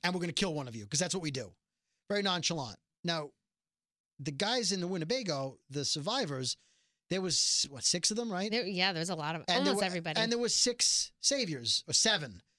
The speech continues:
Speaker 1: It was pretty close. They all had their guns out. They might have been able to take 'em. And the savior sort of says,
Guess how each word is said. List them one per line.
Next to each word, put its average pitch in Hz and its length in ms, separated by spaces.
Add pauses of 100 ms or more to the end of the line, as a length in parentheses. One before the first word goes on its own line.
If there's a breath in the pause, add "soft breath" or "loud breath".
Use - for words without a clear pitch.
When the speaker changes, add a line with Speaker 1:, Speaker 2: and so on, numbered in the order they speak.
(180)
Speaker 1:
It - 40
was 214 80
pretty 311 360
close. 233 360
They 196 80
all 208 100
had 220 120
their 185 100
guns 185 300
out. 185 240 (400 soft breath)
They 190 60
might 202 140
have 202 80
been 180 80
able 156 140
to 143 120
take 123 140
'em. - 140 (580)
And 147 180
the 147 60
savior 226 400
sort 170 220
of 156 80
says, 156 380